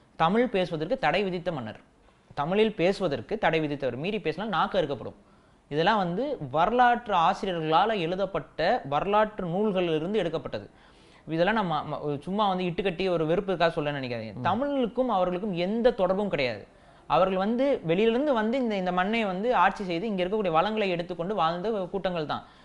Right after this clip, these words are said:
Speaker 1: இது, இது வந்து வரலாறு. உடனே அவர் செஞ்ச தப்புக்கு நமக்கு வேற ஆதார கிட்ட நம்ம கேள்வி கேட்க தேவையில்லை. ஆனால் அவர்களை தமிழர்களுக்காக ஏதோ உழைத்தவர்கள் போலவும், இந்த கட்டபொம்மன் வரலாறுலாம் இன்னும், இன்னும் நிறைய இருக்கு. நிறைய ஆய்வாளர்கள்லாம் பேசியாச்சு.
Speaker 2: ம்.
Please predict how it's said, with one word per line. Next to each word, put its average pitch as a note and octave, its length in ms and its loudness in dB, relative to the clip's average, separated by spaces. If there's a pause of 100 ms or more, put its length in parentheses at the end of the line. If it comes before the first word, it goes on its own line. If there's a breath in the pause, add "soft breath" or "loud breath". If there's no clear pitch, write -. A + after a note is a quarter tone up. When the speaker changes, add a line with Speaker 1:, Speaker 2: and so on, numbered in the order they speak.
(140 soft breath)
Speaker 1:
இது, G3+ 200 -6
இது A#3+ 180 4
வந்து C4 360 4
வரலாறு. B3+ 400 8
உடனே A#3 220 6
அவர் A3 280 6
செஞ்ச A#3+ 220 4
தப்புக்கு A3+ 360 2
நமக்கு G#3 240 2
வேற F#3+ 160 6
ஆதார A3 280 6
கிட்ட F#3+ 160 -2
நம்ம F3 200 2
கேள்வி G3 240 2
கேட்க D#3 160 2
தேவையில்லை. A#2+ 360 -4 (240 soft breath)
ஆனால் E3 460 4
அவர்களை G3 840 8
தமிழர்களுக்காக A#3 840 6
ஏதோ A3 160 4
உழைத்தவர்கள் G3+ 560 2
போலவும், D3 460 2 (560)
இந்த F#3+ 200 2
கட்டபொம்மன் A#3 400 4
வரலாறுலாம் G#3 400 6
இன்னும், A3+ 120 4
இன்னும் A3 180 2
நிறைய G#3 260 6
இருக்கு. F3+ 240 6
நிறைய F#3 140 8
ஆய்வாளர்கள்லாம் G#3+ 520 6
பேசியாச்சு. G3 560 2
Speaker 2:
ம். A#2 240 -4